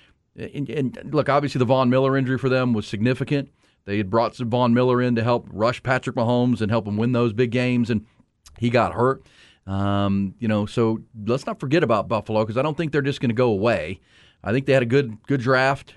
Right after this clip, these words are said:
I think getting Dalton Kincaid there is big.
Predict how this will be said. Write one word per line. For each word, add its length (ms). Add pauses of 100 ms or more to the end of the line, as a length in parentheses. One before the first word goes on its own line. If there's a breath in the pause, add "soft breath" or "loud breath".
(160)
I 80
think 140
getting 220
Dalton 280
Kincaid 540
there 240
is 100
big. 380